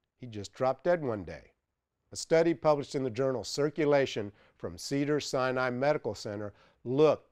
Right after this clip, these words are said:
at sudden cardiac death in middle-aged individuals during sports activities.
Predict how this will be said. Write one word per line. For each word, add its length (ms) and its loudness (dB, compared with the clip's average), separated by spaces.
at 140 -14
sudden 680 0
cardiac 600 2
death 340 -2
in 280 -8
middle-aged 540 2
individuals 760 -2
during 280 -8
sports 460 2
activities. 680 -4